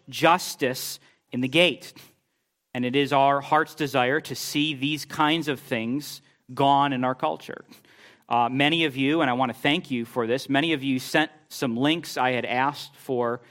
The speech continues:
um, to some different industry or different organizations that are working against,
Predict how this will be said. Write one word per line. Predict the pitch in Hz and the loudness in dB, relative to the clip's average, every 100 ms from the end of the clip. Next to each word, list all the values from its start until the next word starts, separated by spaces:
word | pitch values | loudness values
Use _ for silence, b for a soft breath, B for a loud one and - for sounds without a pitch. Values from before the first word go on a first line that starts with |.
| B B B _ 131 | B B B _ 0
um, | 127 123 117 110 123 143 - - _ | 2 2 0 -4 -10 -14 -20 -20 _
to | - 143 143 143 | -2 0 2 0
some | 139 131 | -2 0
different | 147 143 131 | -2 -2 -2
industry | 147 156 139 - 147 147 | -2 -2 -4 -4 -2 -2
or | |
different | 127 143 143 147 | -2 -2 -2 0
organizations | 151 139 120 123 135 - 139 127 | 0 0 0 0 0 0 -2 0
that | 123 | -2
are | |
working | 120 135 135 131 | 0 -2 -2 -4
against, | 135 117 139 156 - - | -4 0 0 0 -4 -12